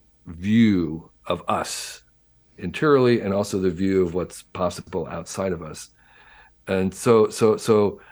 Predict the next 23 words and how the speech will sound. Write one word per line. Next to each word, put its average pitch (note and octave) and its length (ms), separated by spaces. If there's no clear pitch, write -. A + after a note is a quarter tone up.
I'm, C3 460
I'm A#2 100
horrified A#2 840
often F#2+ 340
by F2+ 240
kind E2+ 260
of - 60
loners, G2 600
'cause G2 120
it's G2 140
very C3 200
dangerous, G2 560
because F2+ 260
they, G2 160
they, F#2+ 260
they, F2+ 200
they, F2+ 260
they, E2+ 380
they G#2+ 140
aren't D3+ 180
getting F2 240
that E2 140
feedback. D2+ 680